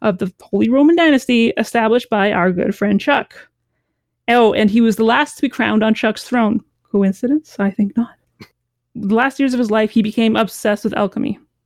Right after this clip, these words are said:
devoting all of his time and resources into his research, and even at the expense of his health. Some believe that this was due to his fascination with magic, while others believed he was trying to develop a new medium for his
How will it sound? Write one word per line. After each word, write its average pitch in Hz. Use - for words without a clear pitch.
devoting 196
all 214
of 247
his 302
time 277
and 277
resources 226
into 233
his 277
research, 214
and 233
even 269
at 285
the 277
expense 214
of 190
his 202
health. -
Some 233
believe 269
that 247
this -
was 214
due 214
to 226
his 214
fascination 240
with 220
magic, 220
while 208
others 220
believed 208
he 196
was 190
trying 208
to -
develop 196
a 196
new 190
medium 196
for 226
his 214